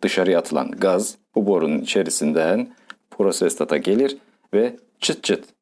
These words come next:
yani orada devreyi tamamlar. Prosestatın görevi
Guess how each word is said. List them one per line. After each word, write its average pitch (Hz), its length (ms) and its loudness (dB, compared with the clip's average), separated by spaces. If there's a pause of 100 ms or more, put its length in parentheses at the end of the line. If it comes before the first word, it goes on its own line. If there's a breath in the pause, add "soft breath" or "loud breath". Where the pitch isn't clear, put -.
(380)
yani 87 160 2
orada 120 320 2
devreyi 101 360 2
tamamlar. 87 680 2 (200)
Prosestatın - 680 0
görevi 120 500 2